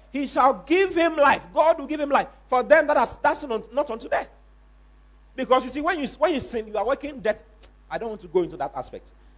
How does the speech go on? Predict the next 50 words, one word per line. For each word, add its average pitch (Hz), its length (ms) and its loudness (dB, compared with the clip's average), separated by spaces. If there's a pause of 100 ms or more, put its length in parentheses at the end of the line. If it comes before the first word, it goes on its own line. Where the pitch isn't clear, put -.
(240)
It 160 60 -18
will 156 80 -10
keep 196 240 -14
too 165 100 -14
long. 143 160 -8 (280)
He 180 80 -20
says, 254 200 -6
"There's 240 180 2
a 247 80 0
sin 349 200 -6
unto 247 200 -2
death. 208 260 2
I 226 160 4
do 262 100 -8
not 349 160 -8
say 302 200 -8
that 233 180 0
he 214 100 -8
shall 190 160 0
pray 226 160 2
for 190 160 -2
it." - 220 -12 (520)
The 247 120 2
sin 349 200 -4
unto 277 220 -2
death, 247 240 4
you 247 60 -8
cannot 269 380 0
pray 277 140 4
ab-, 202 240 2
I 220 100 2
cannot 277 280 -2
pray 269 120 2
about 196 220 2
it 208 80 -18
for 156 120 -4
you. 160 140 -6 (560)
You 330 160 2
are 320 100 8
the 220 140 8
one 226 260 2 (120)
who 311 120 4
is - 80 0
to 262 80 -4
confess 262 520 6
and 226 140 -4
become 254 240 -2
what? 170 180 0
Born 302 180 2
again. 440 240 2